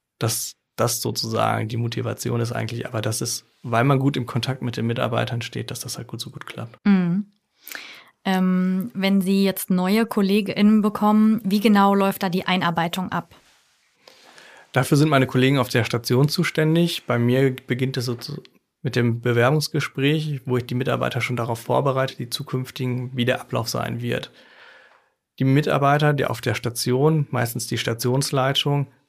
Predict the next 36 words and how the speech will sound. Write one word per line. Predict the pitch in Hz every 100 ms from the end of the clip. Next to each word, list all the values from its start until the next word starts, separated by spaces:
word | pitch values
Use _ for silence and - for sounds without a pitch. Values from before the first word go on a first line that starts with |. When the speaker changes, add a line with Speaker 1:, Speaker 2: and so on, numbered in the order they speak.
| _
Speaker 1:
rufen | 127 123 135
schon | 123 127 123 120
beim | - 123
Bewerbungsgespräch, | 139 120 135 147 - 135 - 151 151 -
wenn | 120
das | 117 -
Ges-, | 117
Bewerbungsgespräch | 117 117 117 123 - 120 - 117
abgeschlossen | 123 - 127 139 131 147
ist, | 139 139 - - - _ _ -
die | 127
neuen, | 120 117 120 120 131 151
gegebenenfalls | 143 123 117 123 - 113
neuen | 131 120
Mitarbeitern | 131 127 120 120 120
zur | 117 120
Hospitation | 117 - 117 - 131 131
an, | 120 123 170
um | 131
den | 120
Termin | 120 123 139
mit | 120
denen | 113
zu | 113 -
vereinbaren, | - - 120 123 131 135 151 - - - - _
weil | 120
ich | 117
sage, | 117 123 120
da | 120 127
muss | 135 120 - -
der | 127
erste | 117 117 -
Kontakt | - 113 - -
schon | - 117 113
sein. | 139 117 117 117
Speaker 2:
Mhm. | 214 196 208